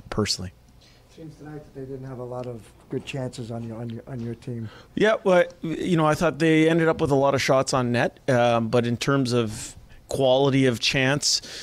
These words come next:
Speaker 1: um, we did a lot of good things. I thought the biggest chances that they had either came off face-off wins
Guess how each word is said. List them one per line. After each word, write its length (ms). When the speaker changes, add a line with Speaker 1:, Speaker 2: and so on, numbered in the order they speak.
Speaker 1:
um, 920
we 120
did 140
a 60
lot 200
of 80
good 160
things. 240
I 100
thought 260
the 140
biggest 580
chances 520
that 200
they 180
had 280
either 260
came 260
off 140
face-off 580
wins 380